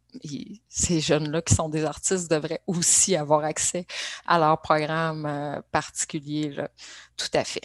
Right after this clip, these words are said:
Donc, c'est, c'est, c'est exactement ça l'objectif, puis de le, d'en faire la promotion au moment où les élèves sont en train de visiter les écoles. Parce que là, on est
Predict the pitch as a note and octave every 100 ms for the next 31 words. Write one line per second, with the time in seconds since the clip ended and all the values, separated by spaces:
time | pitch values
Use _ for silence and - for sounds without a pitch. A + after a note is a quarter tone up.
0 | - D#3+ D#3 - E3 - - D#3 D3 C#3+
1 | D3 D#3+ D#3+ D3 D3+ - D3+ D3 - F3
2 | D3+ D3 - A#3 B3 - - F3+ D#3+ D3
3 | D3 C3 - - - - E3 - F3+ F3+
4 | - D#3+ D3 C#3+ G3+ G3+ E3+ D#3+ D#3+ D#3+
5 | F#3 G#3 E3+ D#3+ D#3 D3+ E3+ E3 F3 D3+
6 | - E3+ D#3+ D#3 - E3+ D#3+ C#3+ D3 -
7 | E3 D3+ D3 - - _ _ E3+ D#3+ -
8 | E3+ F3+ E3 D3+